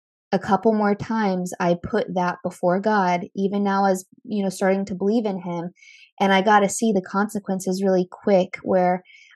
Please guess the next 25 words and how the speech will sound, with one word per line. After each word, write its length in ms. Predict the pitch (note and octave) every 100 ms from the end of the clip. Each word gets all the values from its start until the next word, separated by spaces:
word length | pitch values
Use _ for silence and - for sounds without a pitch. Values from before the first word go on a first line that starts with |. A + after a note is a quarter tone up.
| -
I 160 | G3+ G3+
felt 500 | - G#3 A3 A3 -
the, 640 | G3 F#3+ F#3 F3+ F3+ F#3 _ _ _ _ _ _ _ _
A, 300 | G#3+ A#3+ D#4
just, 220 | B3+ B3
like, 180 | A#3 G#3 -
the, 500 | G#3 F#3+ F3+ F3+ G3+ _ _ _ _ _ _
the 160 | G3+ G#3
consequence 680 | A3 A3+ B3+ B3 A#3+ A3 G#3+
of, 260 | F#3+ F#3 - -
of 200 | G3 F#3+
feeling 440 | - G#3 A3+ G#3
insecure 840 | - A3 G#3+ F#3 - - F3+ A3+ F3+
and, 240 | F3 F#3
like, 120 | F3+ -
"Oh 100 | G3+
my 140 | G3 F3+
gosh," 380 | G#3 G#3 -
like, 160 | F#3+ F3 - - _ _ _ A#3
understanding 640 | B3 A#3+ C4 B3+ G#3+ G3+
marriage, 640 | F#3 G3+ F3+ - F#3 - -
you 100 | F#3
know, 140 | F#3+
why 300 | F#3 F#3+ F#3+
God 440 | G3+ G3+ G3 F#3+